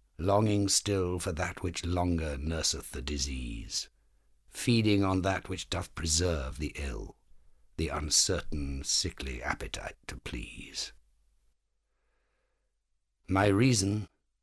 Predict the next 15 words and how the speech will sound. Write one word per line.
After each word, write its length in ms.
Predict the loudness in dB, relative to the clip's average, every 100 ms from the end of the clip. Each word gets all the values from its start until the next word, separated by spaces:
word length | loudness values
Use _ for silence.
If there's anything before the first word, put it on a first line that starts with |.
| _ _ _
the 120 | -4 0
physician 640 | 2 4 4 2 2 0
to 100 | -2
my 180 | 0 0
love, 520 | -2 -4 -6 -10 -18 _ _ _ _ _ _ _
angry 440 | 2 4 6 6 6
that 160 | 4
his 180 | 2 2
prescriptions 760 | 0 0 0 -2 -2 0 2 2
are 80 | 0
not 200 | -2 -6
kept, 420 | -6 -6 -6 -12 -14 _ _ _ _ _
hath 280 | -10 -8 -8
left 300 | -8 -10 -10
me, 260 | -10 -12